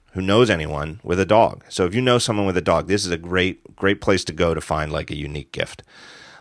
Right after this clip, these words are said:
Uh, perfect gifts for friends and family who are dog lovers.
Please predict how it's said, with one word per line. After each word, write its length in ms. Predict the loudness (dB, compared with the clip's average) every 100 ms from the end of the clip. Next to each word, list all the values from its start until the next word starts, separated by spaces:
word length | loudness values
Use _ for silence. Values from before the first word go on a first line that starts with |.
| -10
Uh, 340 | -4 -4 -4 -2
perfect 380 | 2 4 4
gifts 440 | 2 0 0 -8 -12 -10
for 120 | -8
friends 340 | 0 0 0 -2
and 120 | -2
family 380 | 0 0 -2 -4
who 100 | -2
are 80 | -2
dog 320 | 0 -2 -2
lovers. 500 | -4 -4 -6 -8 -12